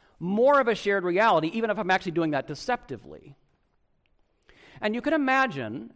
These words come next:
how, at much more sophisticated levels, I mean, these are sort of everyday kinds of things we say, but at much more sophisticated levels, think about scientific descriptions of the world,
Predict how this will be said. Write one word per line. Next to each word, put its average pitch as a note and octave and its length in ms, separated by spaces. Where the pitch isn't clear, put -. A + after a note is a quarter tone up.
how, C3+ 540
at E3 140
much G#3 260
more D#3+ 160
sophisticated D#3+ 720
levels, A2+ 320
I F3 40
mean, F3 100
these A3 160
are C#3 40
sort C3+ 140
of A#2+ 60
everyday C#3+ 560
kinds C3 260
of A2+ 60
things B2+ 180
we A#2+ 140
say, F#3+ 340
but C#3+ 140
at D#3 80
much F#3+ 240
more D3 160
sophisticated C#3+ 760
levels, G#2 500
think C#4+ 180
about F3+ 320
scientific E3 840
descriptions D3 680
of B2 100
the A#2+ 100
world, G#2+ 480